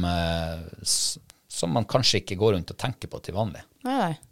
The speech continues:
Speaker 2: Men det er jo klart, hvis ikke det er så harde faktahold i det han sier, så,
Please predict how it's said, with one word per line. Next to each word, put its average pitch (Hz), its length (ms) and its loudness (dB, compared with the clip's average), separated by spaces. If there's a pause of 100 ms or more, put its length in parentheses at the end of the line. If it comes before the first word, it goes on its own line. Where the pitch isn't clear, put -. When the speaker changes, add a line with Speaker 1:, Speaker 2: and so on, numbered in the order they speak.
(120)
Speaker 2:
Men 240 100 -4
det 226 80 8
er 254 60 12
jo 240 80 4
klart, 226 220 10
hvis 175 100 4
ikke 185 220 0
det 180 100 4
er 208 280 12
så 175 200 2
harde 180 320 10
faktahold 156 680 4
i 160 80 2
det 165 100 6
han 156 240 2
sier, 185 320 0
så, 180 220 2